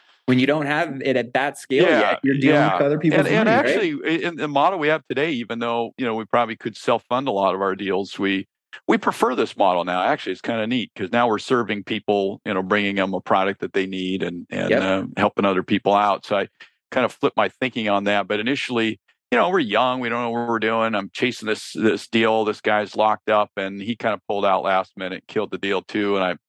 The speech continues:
Speaker 2: lost, you know, my thirty thousand dollar,
Speaker 1: Yeah, we walked
Speaker 2: you
Speaker 1: away
Speaker 2: know,
Speaker 1: from a hundred.
Speaker 2: deposit. Yeah, it's, it's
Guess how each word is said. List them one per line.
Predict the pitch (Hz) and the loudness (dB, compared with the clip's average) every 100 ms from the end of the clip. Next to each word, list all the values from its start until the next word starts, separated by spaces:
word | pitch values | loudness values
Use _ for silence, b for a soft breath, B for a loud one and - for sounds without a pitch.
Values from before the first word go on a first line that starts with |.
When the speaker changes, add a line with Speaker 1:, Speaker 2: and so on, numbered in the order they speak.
| - | -2
Speaker 2:
lost, | 95 95 - - | 2 2 0 -12
you | 98 | -6
know, | 92 | -6
my | 92 95 - - | -4 -6 -8 -2
thirty | 95 90 | -2 0
thousand | 90 87 87 90 | 0 0 0 0
dollar, | 90 92 85 - _ _ | 2 2 0 -4 _ _
Speaker 1:
Yeah, | - 101 | -2 2
we | 101 | 4
walked | 104 104 | 2 0
Speaker 2:
you | 117 | 0
Speaker 1:
away | 104 | 0
Speaker 2:
know, | |
Speaker 1:
from | 98 | 0
a | 101 | -2
hundred. | 110 95 | 2 4
Speaker 2:
deposit. | 92 90 _ _ | 2 -2 _ _
Yeah, | 117 120 123 120 | -2 2 2 0
it's, | - | -2
it's | 147 143 | -4 -4